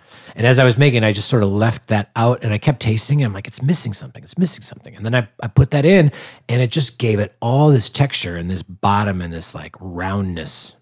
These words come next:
So, so super good. So, so anyways, uh, yeah, we got that. Salt and pepper to your likings. But if you're doing bacon, you probably don't have to put any salt in it.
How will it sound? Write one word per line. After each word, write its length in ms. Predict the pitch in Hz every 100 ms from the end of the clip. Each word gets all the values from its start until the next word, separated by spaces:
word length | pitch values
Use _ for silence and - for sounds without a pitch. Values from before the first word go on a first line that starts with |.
| _
So, 420 | - - - 90 87
so 420 | - - 101 82
super 560 | - - 135 123 -
good. 360 | 90 98 87 80 - - - - -
So, 400 | - 110 107 - _ _ _ _ _ _ - -
so 400 | - - 127 123
anyways, 540 | 135 139 110 110 104 - 110
uh, 360 | 107 104 104 104
yeah, 300 | 135 104 - _
we 60 | 104
got 200 | 110 -
that. 400 | 143 196 - -
Salt 240 | - 131
and 80 | 117
pepper 240 | 143 147 139
to 160 | 135
your 160 | 131 127
likings. 400 | 139 135 160 156
But 220 | - 110
if 120 | 110
you're 100 | 156
doing 200 | 143 143
bacon, 320 | 113 131 160
you 60 | 131
probably 240 | 131 127 113
don't 80 | 113
have 120 | 110
to 80 | -
put 160 | 104
any 80 | 85
salt 360 | - - - -
in 60 |
it. 140 | 71